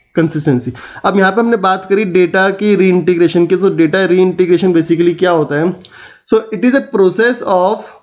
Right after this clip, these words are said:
migrating objects from different users resulted in one consistent file system। ठीक है, so process of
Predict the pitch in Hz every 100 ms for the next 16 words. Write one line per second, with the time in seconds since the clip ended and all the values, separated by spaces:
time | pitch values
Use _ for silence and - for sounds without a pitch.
0 | _ 165 165 165 160 180 180 220 240 -
1 | 165 147 139 165 208 202 - 190 202 196
2 | 147 165 - 208 233 214 202 175 185 214
3 | 208 175 165 185 175 214 220 214 - 190
4 | 185 208 208 156 180 214 214 180 185 180
5 | 214 220 208 - - - 160 170 165 147
6 | - 101 101 _ _ - _ _ _ -
7 | 247 233 - - - - 233 202 156 175
8 | 175 233 247 262